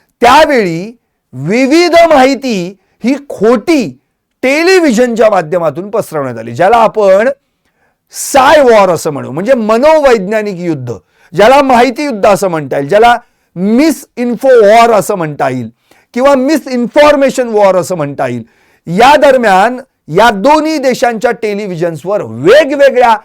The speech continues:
खोट्या बातम्या सेट करण्यात आल्या, दाखवण्यात आल्या, अगदी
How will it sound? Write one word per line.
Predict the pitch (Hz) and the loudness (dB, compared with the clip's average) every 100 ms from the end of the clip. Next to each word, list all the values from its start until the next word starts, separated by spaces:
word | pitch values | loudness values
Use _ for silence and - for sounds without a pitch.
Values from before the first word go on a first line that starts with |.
| _ _ _ | _ _ _
खोट्या | - 294 302 294 | 0 2 2 2
बातम्या | 220 - 190 175 175 180 _ | 0 -2 -6 -4 -4 -8 _
सेट | - - - 294 226 - | -18 -12 0 0 0 -4
करण्यात | 214 190 175 | -2 0 -2
आल्या, | 175 175 | 0 0
दाखवण्यात | 147 147 202 - 247 233 202 | -2 -4 -4 -4 -6 -4 -2
आल्या, | 196 190 | -2 -2
अगदी | 180 185 | -4 -8